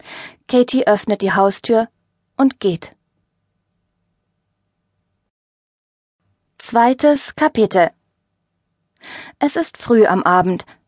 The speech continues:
warm und gemütlich und schön. Alles ist still.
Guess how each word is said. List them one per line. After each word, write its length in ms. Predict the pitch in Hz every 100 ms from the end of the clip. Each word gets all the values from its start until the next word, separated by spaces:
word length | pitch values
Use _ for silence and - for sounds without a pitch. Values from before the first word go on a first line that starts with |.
| _ _
warm 560 | - 180 196 220 202 190
und 200 | 190 185
gemütlich 680 | 196 202 240 247 220 233 -
und 140 | 254
schön. 340 | - 196 180 - _ _ _ _ - - - _
Alles 300 | 285 294 269
ist 260 | 262 - -
still. 360 | - 196 165